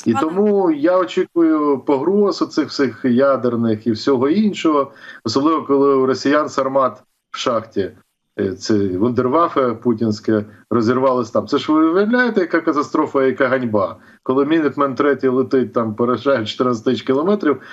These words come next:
Speaker 1: а путінська іграшка сармат, яка насправді є попереднє українського виробництва, але інженери там не змогли дотягнути до... Нової моделі російські, це ж взагалі катастрофа. Тобто Росія теж провисає.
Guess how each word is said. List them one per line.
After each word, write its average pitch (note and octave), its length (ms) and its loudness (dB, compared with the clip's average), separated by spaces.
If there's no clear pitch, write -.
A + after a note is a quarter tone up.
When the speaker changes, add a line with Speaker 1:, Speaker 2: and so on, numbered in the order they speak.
Speaker 1:
а B2 120 0
путінська D3+ 540 0
іграшка C#3+ 500 0
сармат, D#3+ 480 0
яка A#2+ 160 0
насправді C3 460 -2
є B2 260 2
попереднє B2+ 400 -2
українського C#3 440 0
виробництва, C#3 540 0
але A#2+ 180 0
інженери B2+ 440 0
там A#2+ 220 -2
не A#2+ 100 2
змогли A#2+ 340 0
дотягнути G#2+ 560 0
до... G#2+ 240 0
Нової A#2 400 2
моделі B2+ 520 0
російські, G#2 760 -2
це E3+ 220 0
ж D#3+ 80 -4
взагалі G#3 380 0
катастрофа. D#3 680 -2
Тобто A#2+ 520 -2
Росія D#3+ 340 0
теж C4+ 320 -2
провисає. B2+ 680 0